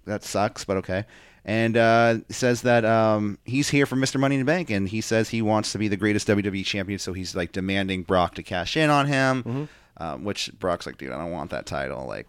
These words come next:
Speaker 1: I'm going after the Universal, man.
Speaker 2: Mm-hmm.
Speaker 1: It's better. It's red." Like
Speaker 2: <laughs> It matches more my clothes.
Speaker 1: You know what I mean?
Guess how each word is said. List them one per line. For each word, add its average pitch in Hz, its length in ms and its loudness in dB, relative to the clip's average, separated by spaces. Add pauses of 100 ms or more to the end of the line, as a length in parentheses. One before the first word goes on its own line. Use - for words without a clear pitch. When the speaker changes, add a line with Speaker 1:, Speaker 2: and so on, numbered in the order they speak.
(160)
Speaker 1:
I'm 98 60 -10
going 101 220 0
after 101 160 -4
the 98 80 -4
Universal, 101 560 -4
man. 95 300 -2
Speaker 2:
Mm-hmm. 98 120 -8 (260)
Speaker 1:
It's - 200 -12
better. 98 300 0
It's - 160 -10
red." 87 460 -4 (260)
Like 69 300 -12 (160)
Speaker 2:
<laughs> - 140 -10
It 113 300 -4
matches 110 280 -2
more 113 160 2
my 85 120 -6
clothes. 95 520 -6
Speaker 1:
You 113 80 -4
know 127 120 2
what - 20 2
I 135 40 2
mean? 165 300 4